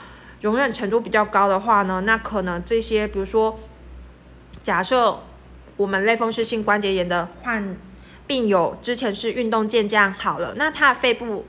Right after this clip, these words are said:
肺活量就会比一般的人要来得高。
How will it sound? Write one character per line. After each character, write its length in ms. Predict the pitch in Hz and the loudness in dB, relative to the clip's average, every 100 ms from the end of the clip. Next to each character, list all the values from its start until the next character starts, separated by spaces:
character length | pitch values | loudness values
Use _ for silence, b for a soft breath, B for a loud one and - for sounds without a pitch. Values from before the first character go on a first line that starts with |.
| - | -4
肺 180 | 302 247 | 0 2
活 220 | 226 185 | 2 2
量 220 | 202 185 - | 2 -2 -2
就 160 | 277 | 0
会 120 | 247 262 | 2 0
比 200 | 185 - | -4 -8
一 100 | 160 | -6
般 240 | - 190 | 0 0
的 120 | 190 | 0
人 180 | - - - | -6 -8 -4
要 140 | 196 | -2
来 200 | 175 151 | 0 -2
得 100 | 151 139 | -4 -8
高。 320 | - 170 135 | -4 -2 -2